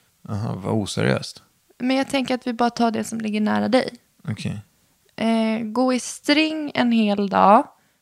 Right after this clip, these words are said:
Speaker 2: eller vaxa Brasilien i
Speaker 1: Ja, alltså,
Speaker 2: anus?
Speaker 1: jag har ju gjort båda två.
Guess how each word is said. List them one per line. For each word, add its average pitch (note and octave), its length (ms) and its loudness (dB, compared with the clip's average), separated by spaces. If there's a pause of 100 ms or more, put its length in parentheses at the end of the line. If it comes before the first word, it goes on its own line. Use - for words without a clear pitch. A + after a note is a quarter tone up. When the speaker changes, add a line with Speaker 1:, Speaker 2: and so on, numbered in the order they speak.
(200)
Speaker 2:
eller F#3+ 840 -2
vaxa F#3+ 680 -2
Brasilien F3+ 720 -4 (420)
i - 100 0
Speaker 1:
Ja, A2+ 60 6
alltså, A2+ 180 4
Speaker 2:
anus? A2 60 4
Speaker 1:
jag A2+ 80 8
har A#2+ 80 10
ju B2+ 120 8
gjort C#3 220 6
båda G#2+ 340 2
två. G#2 320 -2